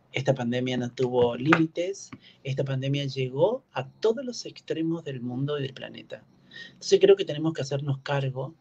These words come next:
de alguna forma. ¿Me, se me escucha bien, Claudia?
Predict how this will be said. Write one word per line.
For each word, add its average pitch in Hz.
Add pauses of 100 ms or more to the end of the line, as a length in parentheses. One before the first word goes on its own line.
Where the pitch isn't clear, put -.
(440)
de 135
alguna 131
forma. 127 (140)
¿Me, 135
se -
me 143
escucha 160
bien, 160
Claudia? 185